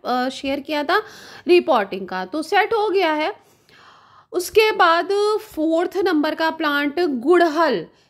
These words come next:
हिबिस्कस में बहुत सारी वैरायटी आती है, लेकिन मैं देसी वैरायटी लगाना प्रेफर करती हूँ। देसी वैरायटी सालों साल चलती है। देखो ये वाला पिंक वाला है।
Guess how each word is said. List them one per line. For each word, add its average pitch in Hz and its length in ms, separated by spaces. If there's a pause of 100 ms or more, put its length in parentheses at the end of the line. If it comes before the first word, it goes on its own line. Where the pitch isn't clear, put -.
(140)
हिबिस्कस 370 600
में 392 120
बहुत 302 300
सारी 381 220
वैरायटी 339 420
आती 330 260
है, 381 80
लेकिन 311 500
मैं 311 260
देसी 294 580
वैरायटी 277 540
लगाना 240 500
प्रेफर 302 420
करती 320 360
हूँ। 339 200 (580)
देसी 392 260
वैरायटी 392 520
सालों 370 460
साल 349 260
चलती 330 420
है। 339 100
देखो 311 260
ये 285 260
वाला 302 240
पिंक 311 360
वाला 294 320
है। 285 260